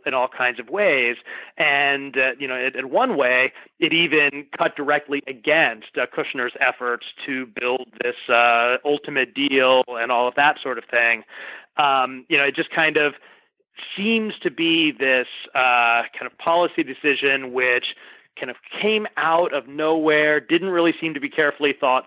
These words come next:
through, and was working at cross purposes with, um, with other initiatives of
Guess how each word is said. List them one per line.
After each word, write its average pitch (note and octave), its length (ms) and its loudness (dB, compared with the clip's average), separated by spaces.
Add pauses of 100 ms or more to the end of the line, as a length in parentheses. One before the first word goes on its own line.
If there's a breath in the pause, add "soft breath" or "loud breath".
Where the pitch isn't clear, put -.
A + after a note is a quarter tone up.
through, C#3 460 2 (340 loud breath)
and C#3 580 0
was C3+ 240 -2
working D3+ 300 -2
at C#3 120 -2
cross D3 340 0
purposes C3+ 640 -2 (280 loud breath)
with, C3+ 380 4 (180)
um, A#2+ 640 -2
with C3+ 280 -2 (180)
other D#3 320 4
initiatives B2+ 600 0 (340 soft breath)
of B2+ 180 2